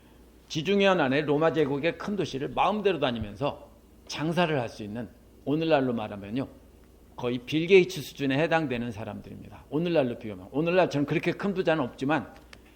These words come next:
아주 큰 부자들입니다, 이 사람들은. 그래서 세상을 쥐락펴락할 만큼 큰 부자들입니다. 그래서 평범한 사람은 지역을 못 벗어납니다. 미국에서도 그렇죠.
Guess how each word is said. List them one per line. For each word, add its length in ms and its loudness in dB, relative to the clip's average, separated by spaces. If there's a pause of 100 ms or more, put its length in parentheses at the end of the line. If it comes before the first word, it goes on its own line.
(160)
아주 240 -4
큰 480 -8
부자들입니다, 600 -2
이 60 -12
사람들은. 420 -16 (840)
그래서 240 -4
세상을 540 0
쥐락펴락할 760 -2
만큼 580 -6 (340)
큰 180 -6
부자들입니다. 640 -12 (2250)
그래서 340 -4 (140)
평범한 440 2
사람은 380 -4 (180)
지역을 340 -4
못 140 -8
벗어납니다. 520 -12
미국에서도 520 0
그렇죠. 460 -2